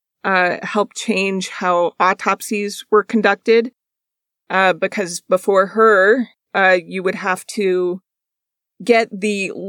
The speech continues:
the next of kin's permission to conduct an autopsy. Well, it's kinda hard to get that when that next of kin is actually the one killing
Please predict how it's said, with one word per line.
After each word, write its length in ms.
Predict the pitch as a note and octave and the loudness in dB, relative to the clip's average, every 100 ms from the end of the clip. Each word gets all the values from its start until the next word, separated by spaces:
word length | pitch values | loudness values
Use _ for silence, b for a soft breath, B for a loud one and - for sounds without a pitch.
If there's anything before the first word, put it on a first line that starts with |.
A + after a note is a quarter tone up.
| - - F3+ - | -14 -20 -20 -8
the 320 | G3+ F#3+ F3 - | -6 -6 -12 0
next 380 | A3+ A3+ - | 0 0 0
of 140 | A3+ A3 | -2 -2
kin's 340 | - A#3 G#3+ | -2 -2 -2
permission 800 | - G#3+ G3+ A3+ A3 A3 G3 G#3+ | -6 -6 0 0 2 -2 -2 -4
to 200 | - A3 | -4 -8
conduct 440 | G3 G#3 G3 F#3+ G3+ | -6 -2 -2 -2 -2
an 80 | |
autopsy. 840 | G3 A3+ - G3 E3 - F3 E3+ F3+ _ _ _ _ _ | 0 0 0 -4 -4 -4 -6 -6 -10 _ _ _ _ _
Well, 220 | G3+ A3+ | 2 4
it's 180 | G#3+ G3+ | 4 2
kinda 240 | - C#4 B3 | -2 0 2
hard 240 | B3 A#3+ | 4 2
to 80 | F#3 | 4
get 300 | A3+ C4 A#3 | 2 2 2
that 320 | A3 G3 F3+ - _ _ _ _ | 2 2 0 -4 _ _ _ _
when 540 | A3 G#3+ G#3 G3+ F#3+ - | -2 2 2 2 -4 -6
that 280 | F#3+ G3+ - | 0 2 2
next 320 | G#3+ G#3 - | 0 0 -4
of 100 | F3+ | -6
kin 320 | - A#3+ G#3 | -2 0 0
is 120 | F#3 | 0
actually 360 | G3 F#3 - G3 | 0 0 -2 -4
the 80 | F#3 | -2
one 220 | F3+ F3+ | -4 -4
killing 600 | - C4 A3+ F#3 F3+ | 0 2 2 0 -4